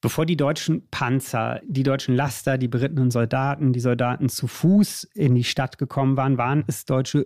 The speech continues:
Flugzeuge, die Stalingrad schon im Sommer neunzehnhundertzweiundvierzig angriffen. Die legten große Teile der Stadt bereits in Schutt und Asche und was noch stand,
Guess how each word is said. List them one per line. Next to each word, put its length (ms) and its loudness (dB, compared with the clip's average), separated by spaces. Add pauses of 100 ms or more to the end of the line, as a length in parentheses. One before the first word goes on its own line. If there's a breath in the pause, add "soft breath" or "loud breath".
(100)
Flugzeuge, 760 0
die 120 -4
Stalingrad 580 -2
schon 220 2
im 100 4
Sommer 300 2
neunzehnhundertzweiundvierzig 1300 -2 (380 soft breath)
angriffen. 640 0 (420 soft breath)
Die 240 0
legten 320 2
große 340 0
Teile 300 -2
der 160 0
Stadt 400 -4
bereits 380 -2
in 100 -2
Schutt 260 -2
und 200 -2
Asche 360 0 (440 soft breath)
und 160 2
was 160 -2
noch 160 2
stand, 480 -2